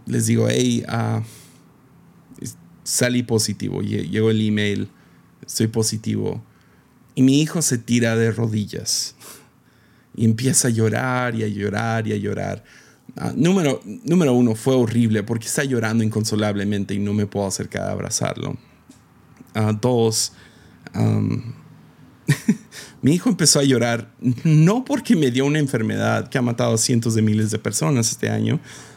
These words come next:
<laughs> Lo que lo hizo llorar fue que Navidad había sido cancelada,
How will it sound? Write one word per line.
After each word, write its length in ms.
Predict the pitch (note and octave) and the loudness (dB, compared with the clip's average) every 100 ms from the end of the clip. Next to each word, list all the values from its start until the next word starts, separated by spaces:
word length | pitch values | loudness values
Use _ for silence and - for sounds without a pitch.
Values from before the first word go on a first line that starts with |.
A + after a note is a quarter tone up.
| - | -6
<laughs> 1200 | - - A3+ - B3 - - - - - B3+ - | -6 -2 -2 0 -4 -4 -6 -8 -12 -10 -8 -4
Lo 320 | - C#3+ C#3+ C#3 | 0 2 2 2
que 380 | D#3 C3+ A#2+ - | 2 4 2 -2
lo 160 | C#3+ E3+ | 0 0
hizo 220 | F#3+ G3+ | 2 2
llorar 480 | F3 C3 C#3 C#3+ C3 | 2 2 2 0 0
fue 300 | - B2 A2+ | 0 -2 2
que 400 | A#2+ A2+ G2 - - | 2 2 -2 -8 -8
Navidad 580 | A2+ B2 A#2 A#2 A#2 A#2 | 2 4 4 2 2 2
había 220 | A#2 A2 A2 | 2 2 0
sido 280 | - G#2+ | 0 -2
cancelada, 640 | G#2+ G2+ G#2 A2 - - | -2 -4 -4 -4 -6 -12